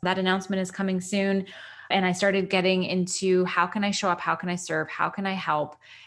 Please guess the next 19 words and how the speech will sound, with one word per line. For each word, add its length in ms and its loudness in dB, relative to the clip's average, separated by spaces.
And 280 0
that 240 0
really 260 6
just 300 0
changed 420 2
my 100 4
vibration, 600 0
changed 340 -2
my 100 0
energy, 440 0
shift 440 0
my, 120 0
shifted 640 0
myself 580 2
into 260 4
a 40 4
place 440 2
where 540 4
I'm, 320 0